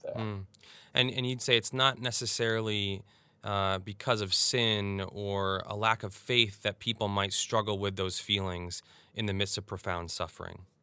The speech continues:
Speaker 1: Right. And I, now look, the, every circumstance can spawn faith battles. You know, that's exactly what happened with Job. I, I just had, we, we're doing a,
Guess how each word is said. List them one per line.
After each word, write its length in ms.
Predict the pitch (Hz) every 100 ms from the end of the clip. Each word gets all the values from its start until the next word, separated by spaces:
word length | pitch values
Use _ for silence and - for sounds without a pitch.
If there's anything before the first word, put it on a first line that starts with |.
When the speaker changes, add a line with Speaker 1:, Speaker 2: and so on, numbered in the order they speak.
| _ _ _ _ _ - -
Speaker 1:
Right. 480 | - 185 214 - - -
And 120 | 120
I, 100 | 123
now 200 | 139 120
look, 380 | 127 160 - 110
the, 200 | 123 -
every 340 | 139 151 175 143
circumstance 840 | - 139 139 113 - 113 95 -
can 260 | - 120 92
spawn 560 | - - 131 135 101 85
faith 360 | 110 95 -
battles. 500 | 98 101 90 - -
You 80 | 110
know, 100 | 98
that's 220 | 120 143
exactly 460 | 107 95 127 139 101
what 180 | 87 -
happened 380 | - - 87
with 260 | 85 82 -
Job. 380 | 98 107 82 78
I, 260 | 107 -
I 40 | 117
just 300 | 107 131 -
had, 260 | 113 92 82
we, 160 | 110
we're 240 | 90 107 117
doing 300 | 110 110 104
a, 280 | 92 87